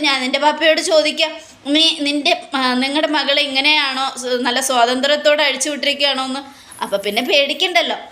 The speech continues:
നിൻ്റെ പപ്പ ഓക്കെ എന്ന് പറഞ്ഞാൽ എനിക്ക് കുഴപ്പമൊന്നുമില്ല." അത് കേട്ടതും, "അയ്യോ അങ്കിളെ പ്ലീസ്, പപ്പയെ വിളിക്കരുത്, രോഹിത്തെ പറയടാ. ദേ, നീ വിളിച്ചിട്ടല്ലേ ഞാൻ വന്നത്, പറയടാ" എന്നും പറയാം. "അച്ഛാ,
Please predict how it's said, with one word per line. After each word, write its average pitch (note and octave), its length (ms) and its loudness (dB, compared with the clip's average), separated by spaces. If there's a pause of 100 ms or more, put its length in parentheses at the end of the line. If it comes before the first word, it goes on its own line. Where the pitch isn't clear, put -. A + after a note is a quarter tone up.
(140)
നിൻ്റെ G4 260 0
പപ്പ B3 220 0 (180)
ഓക്കെ D4 240 -2
എന്ന് E4+ 160 -2
പറഞ്ഞാൽ D4+ 340 2 (220)
എനിക്ക് F4+ 260 -2
കുഴപ്പമൊന്നുമില്ല." B3 600 0 (520)
അത് D#4 140 0 (120)
കേട്ടതും, A3 360 -4 (240)
"അയ്യോ B3+ 200 2
അങ്കിളെ B3 320 2
പ്ലീസ്, B3+ 280 0 (300)
പപ്പയെ D4 400 2
വിളിക്കരുത്, C4+ 480 0 (320)
രോഹിത്തെ C4+ 320 0 (100)
പറയടാ. C4+ 420 2 (420)
ദേ, B3 80 2 (260)
നീ D4+ 100 0 (100)
വിളിച്ചിട്ടല്ലേ D4 540 0 (120)
ഞാൻ C#4 180 0
വന്നത്, B3+ 260 -2 (340)
പറയടാ" D4+ 460 2 (180)
എന്നും B3 240 -2
പറയാം. A#3 300 2 (380)
"അച്ഛാ, D4 200 0